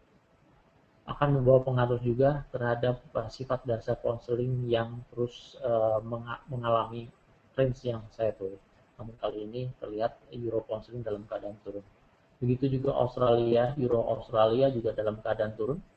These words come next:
Australia juga ternyata terus mendominasi pergerakan euro, sehingga, eh, euro Australia sekarang terbaca di satu koma empat dua dua tujuh. Kemudian tren yang terjadi cukup jelas di sini, bahwa pergerakan euro Australia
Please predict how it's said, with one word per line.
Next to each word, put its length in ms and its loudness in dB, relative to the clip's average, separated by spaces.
Australia 480 2
juga 400 0
ternyata 560 -2
terus 240 6
mendominasi 960 2
pergerakan 560 -2
euro, 320 2
sehingga, 480 0
eh, 320 0
euro 240 2
Australia 560 4
sekarang 320 -4
terbaca 400 0
di 80 -4
satu 320 -8
koma 160 4
empat 640 -6
dua 160 -6
dua 240 -12
tujuh. 240 -18
Kemudian 480 0
tren 240 4
yang 80 -2
terjadi 480 -2
cukup 160 -14
jelas 400 -2
di 80 -6
sini, 240 -6
bahwa 240 2
pergerakan 640 0
euro 320 6
Australia 560 -2